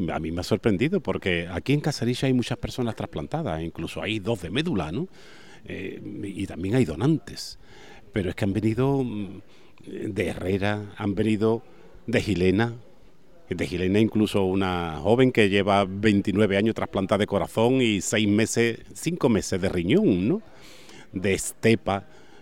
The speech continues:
con Carmen Palacio, que lleva veintiséis años trasplantada de hígado.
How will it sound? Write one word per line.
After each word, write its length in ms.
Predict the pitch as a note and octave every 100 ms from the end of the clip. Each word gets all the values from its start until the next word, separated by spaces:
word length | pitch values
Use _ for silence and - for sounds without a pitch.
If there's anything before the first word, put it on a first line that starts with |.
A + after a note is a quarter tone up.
| -
con 320 | - F2+ E2+
Carmen 400 | D#2+ F#2 E2+ F#2
Palacio, 420 | D#2+ D#2+ E2+ - F#2
que 80 |
lleva 260 | F2+ F2+ F2+
veintiséis 720 | - F#2+ G#2 F#2 F2+ - G2 -
años 220 | F2+ F2+
trasplantada 560 | - - E2+ F2 F2
de 100 | D#2+
hígado. 320 | F2+ A2 G2